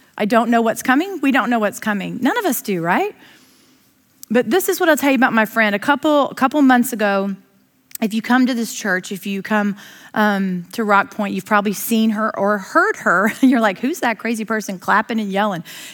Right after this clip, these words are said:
Anytime there's praise going on, she is all in, man. Hands up, standing in the aisle, just crazy stuff. It's great. And, um,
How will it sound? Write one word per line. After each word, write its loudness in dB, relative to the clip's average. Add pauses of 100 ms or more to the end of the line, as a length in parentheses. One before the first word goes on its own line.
(160)
Anytime 4
there's 4
praise 2
going 2
on, 0
she 0
is 0 (180)
all 8
in, 2
man. -2 (260)
Hands 4
up, 4 (120)
standing 4
in 6
the 4
aisle, 2 (500)
just -2
crazy 0
stuff. -2
It's -6
great. -8 (920)
And, 4
um, 0